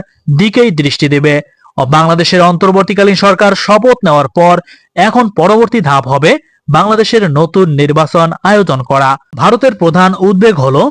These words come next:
ঢাকায় হাসিনার বিরোধীরা নয়াদিল্লির উদ্দেশ্য নিয়ে প্রশ্ন তোলার জন্য ভারতের হাসিনার দীর্ঘমেয়াদী অবস্থানকে ব্যবহার করতে পারে। এদিকে ছাত্র জনতার অভ্যুত্থানের মুখে আওয়ামী লীগ সভাপতি শেখ হাসিনার প্রধানমন্ত্রী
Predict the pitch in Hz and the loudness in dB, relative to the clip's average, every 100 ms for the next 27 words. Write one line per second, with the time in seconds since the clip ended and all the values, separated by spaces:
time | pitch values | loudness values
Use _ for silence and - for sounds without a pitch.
0 | - _ 160 147 208 247 247 151 160 208 | -6 _ -2 0 0 2 2 2 0 2
1 | 214 190 147 139 147 165 170 175 - 160 | 2 2 0 0 0 0 0 -4 -4 0
2 | 175 226 220 240 247 - 165 160 185 - | 2 2 2 0 0 0 -2 0 -2 0
3 | 196 202 190 151 - 170 156 165 160 143 | 0 0 -2 -4 -2 -2 0 0 -2 -2
4 | 131 127 214 285 _ - 151 208 226 233 | -2 0 -2 -4 _ -2 2 2 2 0
5 | 151 151 202 202 190 147 147 156 156 156 | 0 -2 0 0 0 0 0 0 0 0
6 | 156 160 160 165 180 175 190 175 175 _ | 2 0 0 -2 -2 -2 -2 -2 -4 _
7 | - 160 196 185 190 - 127 131 135 135 | -2 2 2 2 0 -2 -4 -2 -2 -2
8 | 135 _ - 151 170 170 170 170 185 190 | -6 _ -12 -4 0 2 0 0 2 2
9 | 190 190 202 196 208 214 220 214 214 214 | 2 2 2 4 0 0 0 2 0 0
10 | 226 220 214 220 240 240 - 170 156 160 | 0 2 2 2 2 0 0 0 0 0
11 | 165 185 180 - 202 175 196 190 208 196 | 0 -2 -2 -2 -2 0 -2 0 0 0
12 | 170 147 147 147 143 160 | -2 -2 -2 -2 -2 -2